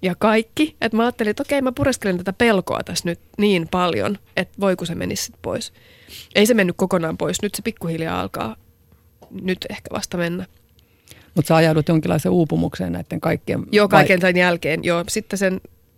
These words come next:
Speaker 1: tän syövän, siis mä, mun melanooma oli tällainen keskipaha. Ei ollut va-, paha eikä kevyt, vaan siltä väliltä.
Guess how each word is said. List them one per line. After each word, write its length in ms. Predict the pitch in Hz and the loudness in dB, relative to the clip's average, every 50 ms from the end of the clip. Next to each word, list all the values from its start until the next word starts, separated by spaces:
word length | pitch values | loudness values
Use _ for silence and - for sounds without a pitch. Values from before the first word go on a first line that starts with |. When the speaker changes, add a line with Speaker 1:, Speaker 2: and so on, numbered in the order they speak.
| _ - - - | _ -18 -8 -4
Speaker 1:
tän 260 | 214 196 185 185 - - | -2 0 0 -2 -4 -6
syövän, 440 | - - 220 202 190 185 180 170 170 - - - _ - | -4 0 2 2 2 2 0 -2 -2 -8 -14 -18 _ -12
siis 240 | - - 185 - - | -6 -6 -4 -2 0
mä, 140 | 196 185 185 - - - _ _ _ _ _ _ _ - - - | 0 0 -2 -2 -8 -20 _ _ _ _ _ _ _ -16 -12 -6
mun 260 | - 196 190 190 185 180 | -2 -2 0 0 0 0
melanooma 580 | - 185 180 170 165 160 160 156 160 165 175 - - - _ _ _ - - - - - - - - - - - | 0 0 2 2 0 0 0 -2 -2 -2 -4 -6 -8 -14 _ _ _ -20 -20 -20 -20 -20 -20 -20 -20 -12 -6 -2
oli 300 | 175 170 170 170 - - - _ _ _ _ _ _ - | 0 0 0 0 -2 -6 -14 _ _ _ _ _ _ -10
tällainen 360 | - 175 170 165 165 170 175 - - - | -8 -6 -4 -4 -2 -4 -4 -6 -6 -4
keskipaha. 600 | 214 202 - - - 180 - 160 165 165 175 175 - - - - | -4 -2 -2 -2 -4 -4 -4 -4 -4 -4 -6 -8 -8 -10 -8 -6
Ei 140 | 196 196 190 | -2 -2 -2
ollut 160 | 185 190 - _ _ _ _ - - - - | -2 -2 -4 _ _ _ _ -20 -20 -10 -4
va-, 140 | 208 196 190 - - | -2 -2 -2 -2 -2
paha 280 | 220 214 202 196 185 - | -2 0 0 0 0 0
eikä 300 | - 180 175 - 185 - - _ - | 0 -2 -2 -2 -4 -6 -8 _ -4
kevyt, 380 | - 180 170 170 170 - 190 | -2 0 0 0 -4 -6 -6
vaan 220 | - 165 175 196 - | -4 -4 -4 -4 -2
siltä 300 | - 196 180 180 180 175 | -4 -4 -4 -4 -2 -2
väliltä. 460 | 180 180 180 180 185 208 - 240 | 0 0 0 0 0 -2 -2 -4